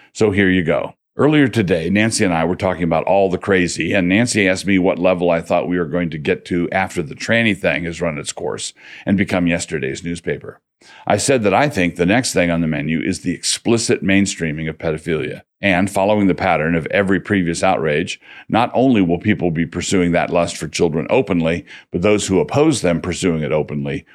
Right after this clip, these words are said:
will be tagged as the prejudiced and bigoted haters. Pedophiles were born this way, and the same claim can be made about how any number of their underage partners must have been born that way also. And as long as you can get people canceled or fired for disputing your claims,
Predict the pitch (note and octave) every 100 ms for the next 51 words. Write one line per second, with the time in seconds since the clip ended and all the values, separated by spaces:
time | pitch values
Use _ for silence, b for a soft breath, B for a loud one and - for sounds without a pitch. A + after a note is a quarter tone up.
0 | b - F2+ - G#2 G2 F2 - E2+ E2
1 | - F#2+ F#2 F2 F2+ F2+ - F2+ D#2+ E2
2 | D#2 D#2 D2 - F2+ D2 A1+ - - b
3 | b b b A#2+ B2+ G2 E2+ E2+ F2 E2+
4 | D2 F#2+ E2 D#2+ C3+ - A2 A2+ A2+ F#2+
5 | E2+ D2+ - A2+ B2+ B2 G2+ F#2 F#2 F2+
6 | D#2 D#2+ E2 F2 D#2+ D2+ D2 C#2+ F2 E2+
7 | - F#2 E2+ F2 C#3 A#2+ E2+ D#2+ E2 -
8 | F#2 D#2+ D#2 D2 - B2 A#2+ A2 G2+ -
9 | B B - G2+ F2+ F#2+ F#2 D#2 F2 F2
10 | D#2 C#2+ E2 D#2+ D#2 - - - - _
11 | - A2+ A#2 A#2 A2 A2+ A#2+ G#2 - A2+
12 | G2 G2 G#2+ G2 E2+ - G#2 G#2+ - G#2+
13 | C2+ G#2 G#2+ A2 D#2+ D#2+ E2 F#2+ E2 E2
14 | - A2 F#2+ F#2 F2+ - G#2 D2+ E2+ -